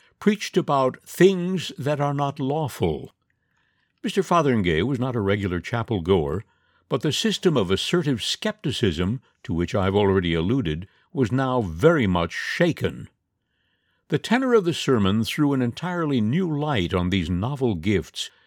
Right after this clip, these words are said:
and he suddenly decided to consult Mister Maydig immediately after the service. So soon as that was determined,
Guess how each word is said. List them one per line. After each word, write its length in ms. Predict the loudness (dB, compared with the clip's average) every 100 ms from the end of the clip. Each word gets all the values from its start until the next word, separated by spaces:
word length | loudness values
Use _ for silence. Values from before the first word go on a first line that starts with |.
| _ -4
and 120 | 0
he 60 | 2
suddenly 440 | 2 -2 0 -4
decided 540 | -2 -2 -2 0 -2 -4
to 60 | -6
consult 480 | -6 -4 -2 0
Mister 300 | -2 -4 0
Maydig 640 | 0 2 2 2 2 2 0
immediately 800 | -2 0 2 0 0 0 -4 -4
after 360 | -4 -6 -6
the 120 | -6 -6
service. 640 | -4 -4 -4 -8 -10 -12 _ _ _ _ _
So 200 | 0 2
soon 320 | 2 2 2
as 140 | 2 2
that 200 | 0 0
was 180 | -6 -2
determined, 640 | -2 2 4 4 0 -4